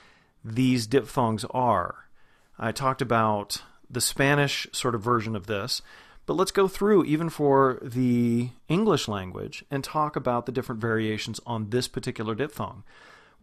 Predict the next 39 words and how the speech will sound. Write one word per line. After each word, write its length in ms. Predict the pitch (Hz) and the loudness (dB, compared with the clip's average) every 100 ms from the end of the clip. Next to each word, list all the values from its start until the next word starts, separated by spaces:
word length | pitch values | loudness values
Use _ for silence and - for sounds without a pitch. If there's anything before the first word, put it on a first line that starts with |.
| - | -2
When 140 | 135 | 0
we're 80 | 131 | 2
talking 400 | 131 143 135 135 | 2 2 2 0
about 160 | 127 120 | 2 2
a 60 | |
lower 260 | 120 120 123 | 4 4 2
class 400 | - 120 113 113 | 2 0 0 -2
British 480 | - 117 131 127 117 | -6 0 2 2 -2
accent, 560 | 113 104 - 104 92 | -4 -6 -6 -8 -8
a 60 | 101 | -10
Cockney 420 | - 123 123 117 | 0 2 2 -2
dialect, 640 | 101 92 92 101 - - - - _ _ _ _ _ | -6 -6 -6 -10 -10 -16 -20 -20 _ _ _ _ _
that 360 | 98 117 117 - | 0 2 2 2
sound 420 | - 117 110 110 | -2 0 -2 -2
is 240 | 113 110 - | -4 -6 -6
closer 480 | - 113 110 113 | -4 -2 -2 -6
to 400 | 107 - 107 104 110 _ _ _ _ | -8 -6 -6 -6 -10 _ _ _ _
I, 320 | 127 113 92 82 _ _ | 2 2 2 -8 _ _
I, 320 | 117 110 90 - _ _ _ _ _ | 0 0 -4 -14 _ _ _ _ _
table, 440 | 147 127 98 98 - _ _ _ _ - | 2 2 2 -10 -16 _ _ _ _ -4
table. 480 | 131 120 92 92 _ _ _ _ _ _ _ | 2 2 0 -12 _ _ _ _ _ _ _
And 100 | 117 | -2
again, 220 | 120 139 | 2 2
you 80 | 123 | 0
can 120 | 117 | -2
hear 280 | 110 165 147 | -2 2 2
that 140 | 113 | 0
there's 240 | 120 113 110 | -2 -2 -4
more 460 | 113 123 123 123 | -2 2 4 2
of 180 | - 113 | 2 -2
a 60 | 110 | -4
glide 460 | 107 113 117 127 | -2 0 4 2
between 300 | 120 - 113 | 0 -6 -8
those 180 | 101 95 | -8 -12
two, 160 | - 107 | -12 -12
that 140 | 101 | -10
they're 280 | 107 104 107 | -10 -8 -6
more 220 | 110 110 | -4 -4
distinct. 500 | 113 - 131 92 - | -4 -4 -4 -6 -10